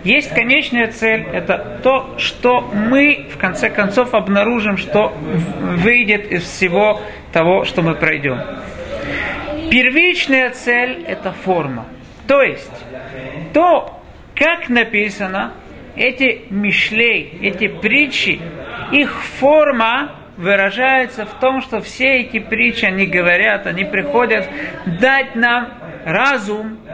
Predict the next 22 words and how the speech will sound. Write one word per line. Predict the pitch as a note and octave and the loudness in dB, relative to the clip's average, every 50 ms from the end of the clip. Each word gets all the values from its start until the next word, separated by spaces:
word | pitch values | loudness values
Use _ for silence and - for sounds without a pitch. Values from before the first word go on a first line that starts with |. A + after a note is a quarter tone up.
| - - - - - - - | -14 -14 -14 -14 -16 -10 0
понять | - G#3+ G#3+ A3+ B3+ C4+ C#4+ C#4+ - | 2 2 2 4 4 4 4 2 2
различные | C4+ B3 A#3+ G#3 F#3+ A3+ B3 C4 A#3 - - A3 A3 G#3+ G#3 G#3 G3+ | 0 -2 -2 -2 -4 -4 -4 -4 -4 -6 -4 -2 0 0 0 0 0
вещи, | F#3 A3 C4 B3+ B3 - - - - G#3 G3 F#3+ G3 - - - - - - - | 0 2 2 2 2 0 -4 -8 -8 -8 -8 -8 -10 -14 -20 -20 -20 -20 -14 -12
чтобы | - - - C4 B3+ C4 C4 | -12 0 0 2 2 2 0
по-, | C4 - B3 A#3+ A#3 - F#3 - | 2 2 2 2 2 -2 -6 -2
познать | - A#3 A3 F#3+ G3 A3 B3 B3+ B3+ C4 B3+ - | -2 -2 -2 -2 -4 -2 0 2 0 0 0 -4
мудрость | A3 G#3 A3+ C4 C#4 C#4 A3+ C4 B3 - - - | -8 -6 -4 -4 -4 -2 -2 -2 -2 -2 -4 -8
и | A#3 | -8
наставления, | A#3 G#3+ - - A#3 A3 A3 A3+ B3+ B3 A3+ A3+ A3 | -8 -8 -4 -4 -4 -2 2 0 2 2 2 0 -2
понять | A3 - A3 A3 A#3 A#3+ A#3+ A#3+ - | -2 -2 -2 2 2 0 0 0 -4
слова, | A#3 G#3+ G3+ A3+ A3+ A3 - - G3 | -6 -4 -2 -2 -2 -2 -4 -6 -10
слова | G3 - A3 G3+ G3+ A#3 A3+ | -6 -2 -2 0 2 0 0
разума. | G#3+ A3 A3 A3 A3+ G3 F#3+ G#3 F#3+ F3+ E3 C#3+ - - - - - - - - - - | 2 2 2 0 0 -2 -4 -10 -12 -10 -12 -12 -12 -14 -20 -20 -18 -18 -18 -18 -18 -18
Все | - - B3 B3+ | -8 0 2 2
это | C4 B3+ B3 A3 | 2 2 0 -6
первичная | - - A3 G3 G3 G#3 A#3 A3 - - G#3+ G3 F3+ | -4 -4 -4 -4 -2 -2 -2 -2 -4 -4 -2 -2 -2
цель, | D3+ - - G#3 F#3+ E3 C#3 - - - | -2 -4 -2 -2 -2 -2 -2 -6 -8 -10
которая | D#3+ D3 - G#3 G#3 G3+ G3+ - - - - - - - - | -10 -4 0 2 2 2 2 0 -2 -8 -14 -18 -18 -16 -14
выражается | - E3 F#3 F3 F3 F3 E3+ A3 A#3+ A#3+ A#3 A#3 - G3 | -6 -4 0 0 0 0 2 2 2 2 0 0 -2 -6
в | F3 F3 - - - | -8 -8 -12 -4 2
форме | G#3+ A3+ A3+ A3 G#3+ G3+ G3 | 2 4 4 4 2 2 0
мишлей. | F3+ E3 D#3 - - - F#3+ G#3 G#3 G#3 | 0 0 -2 -4 -4 -2 0 0 0 -2